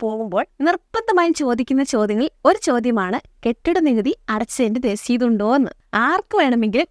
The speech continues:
വീട്ടിലിരുന്ന് സ്വന്തമായിട്ട് പ്രോപ്പർട്ടി ടാക്സ് അടയ്ക്കാൻ പറ്റുന്നതാണ്. ബ്രൗസർ ഓപ്പൺ ചെയ്യുക, എന്നിട്ട് കെ സ്മാർട്ട് എന്ന് സെർച്ച് ചെയ്ത് കെ സ്മാർട്ട് എന്ന സൈറ്റ് ഓപ്പൺ ചെയ്യുക. ഹോം പേജിൽ തന്നെ കാണുന്ന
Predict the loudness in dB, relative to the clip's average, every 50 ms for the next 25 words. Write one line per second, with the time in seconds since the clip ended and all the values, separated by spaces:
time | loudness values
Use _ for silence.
0 | _ -2 0 2 2 0 0 0 0 0 0 0 -2 -4 -6 -8 -6 -4 0 2
1 | 2 2 2 2 2 2 2 2 0 -2 -4 -4 -2 -2 -2 -2 0 -2 -2 0
2 | 0 0 0 0 -2 -2 -2 -4 -2 -2 -2 -2 -4 -4 -4 _ _ -4 -4 0
3 | 2 2 2 2 0 -4 -8 -10 -14 _ _ _ 0 4 4 4 4 4 2 2
4 | 2 2 2 0 0 -2 -2 -2 -2 -2 -2 0 0 -2 -2 -4 -6 _ 0 2
5 | 2 2 2 0 -2 -2 -2 -2 -4 _ _ -2 0 0 0 0 -2 _ -12 -6
6 | -2 0 2 2 2 0 0 0 0 0 -2 -2 -2 -4 -4 -4 -2 -2 0 0
7 | 0 0 0 0 0 0 0 _ _ -2 -2 -2 -2 0 2 2 2 2 2 0
8 | -2 -2 -2 -4 -4 -4 -4 -4 -4 -2 0 0 0 0 _ _ -2 0 2 2
9 | 0 0 0 -2 -4 -4 -6 -10 -12 _ _ _ _ _ 0 2 4 4 4 4
10 | 2 0 0 0 2 2 2 2 2 0 0 0 0 0 0